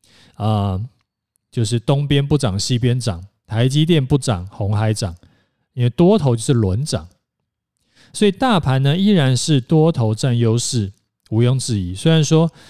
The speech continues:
它今天是高点没有过昨高，但是它低点也没有破昨低啊，所以它今天既，依然是多头占优势。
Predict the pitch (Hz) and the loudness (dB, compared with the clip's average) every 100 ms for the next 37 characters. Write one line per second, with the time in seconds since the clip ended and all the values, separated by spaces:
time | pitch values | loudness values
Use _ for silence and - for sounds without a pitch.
0 | - - 147 143 160 156 156 160 - 151 | -20 -4 -2 0 0 2 2 2 2 0
1 | 123 - 151 165 139 104 127 120 120 123 | 0 2 2 2 2 2 2 0 2 0
2 | 104 104 104 123 113 123 135 143 143 131 | 0 -2 -2 0 0 -2 -4 -2 0 0
3 | 139 - 170 165 113 95 90 120 110 127 | -2 0 0 2 -2 -2 -2 -2 0 0
4 | 113 98 101 110 113 135 - _ _ _ | 0 -2 -2 -2 -2 -6 -12 _ _ _
5 | _ _ _ - 135 123 127 - 139 147 | _ _ _ -6 -2 0 0 0 0 0
6 | 143 143 139 139 _ _ - 151 156 110 | 0 -2 -2 -6 _ _ -4 0 2 2
7 | 110 - 127 110 127 120 98 113 101 95 | -2 -2 -2 2 0 0 0 0 0 -2
8 | 98 - 90 | -4 -6 -10